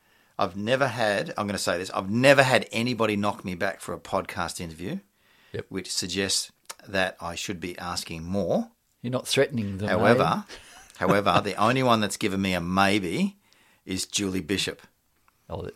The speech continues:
Speaker 1: So I have, I have tried to contact Julie Bishop,
Speaker 2: The
Speaker 1: and
Speaker 2: former
Speaker 1: she
Speaker 2: foreign
Speaker 1: said
Speaker 2: minister.
Speaker 1: no. Former foreign minister Julie Bishop to
Speaker 2: Yep.
Speaker 1: talk about international diplomacy and
Speaker 2: Right.
Speaker 1: relationship building as the theme.
Speaker 2: Yep.
Speaker 1: Can't get past her gatekeeper. She gave me a no,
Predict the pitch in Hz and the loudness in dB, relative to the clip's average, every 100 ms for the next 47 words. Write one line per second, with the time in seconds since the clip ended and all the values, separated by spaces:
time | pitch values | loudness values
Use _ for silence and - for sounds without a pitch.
0 | - - - 90 98 113 101 92 90 110 | -4 -2 2 2 4 2 2 -4 0 0
1 | 107 - - 107 95 90 98 92 90 - | 0 -2 -6 0 0 -2 -6 -4 -4 -6
2 | - - 85 85 107 - - 85 101 120 | -10 -14 -12 -10 -8 -6 -6 -4 2 4
3 | 107 - 117 117 110 117 131 110 190 - | 4 8 8 8 6 10 12 12 6 2
4 | - - - - 110 107 98 - _ - | -14 -20 -10 0 0 2 -2 -6 _ 0
5 | 101 98 98 98 92 - 92 95 98 87 | 0 0 -4 -6 -6 -6 -8 -6 -6 -6
6 | 90 - 101 107 104 90 87 90 87 _ | -8 -8 -8 -4 -2 -2 -2 -2 -4 _
7 | 101 90 87 82 85 82 - 95 90 90 | -12 -8 -8 -8 -10 -14 -10 -6 -6 -6
8 | - 87 82 78 _ 92 85 80 - 87 | -8 -8 -10 -12 _ -10 -10 -10 -10 -8
9 | 85 - 90 85 - 85 92 90 - 87 | -6 -6 -6 -8 -10 -10 -8 -8 -10 -12
10 | - 85 175 208 92 85 - _ _ _ | -8 -4 -4 -6 -8 -8 -10 _ _ _
11 | _ _ _ - 110 98 98 - 90 85 | _ _ _ -6 0 0 0 -4 -2 -2
12 | - 82 82 76 - 80 - 165 _ _ | -2 -6 -6 -8 -8 -6 -6 -8 _ _
13 | _ _ _ - 98 104 101 92 95 101 | _ _ _ -12 0 2 2 0 4 4
14 | 85 151 | 4 0